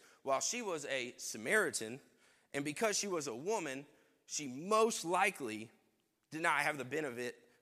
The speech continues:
benefit of any religious training. So, yet in spite of their differences, there's still th-, this one thing in common that they had,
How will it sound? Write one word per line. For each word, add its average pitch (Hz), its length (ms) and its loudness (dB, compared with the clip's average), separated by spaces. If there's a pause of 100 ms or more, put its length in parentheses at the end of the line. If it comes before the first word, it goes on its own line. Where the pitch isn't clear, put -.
benefit 156 460 -2
of 127 240 -4
any 180 400 -4 (260)
religious 131 640 -8
training. 107 600 -8 (1200)
So, 175 320 4 (180)
yet 185 240 4
in 165 140 0
spite 220 480 6
of 190 140 0
their 185 120 4
differences, 139 680 -2
there's 143 200 -2
still 156 680 2 (1080)
th-, 143 120 -16 (260)
this 143 260 -4
one 170 380 -2
thing 165 260 -4
in 139 120 -4
common 120 460 -6 (120)
that 120 180 -8
they 120 140 -2
had, 107 360 -6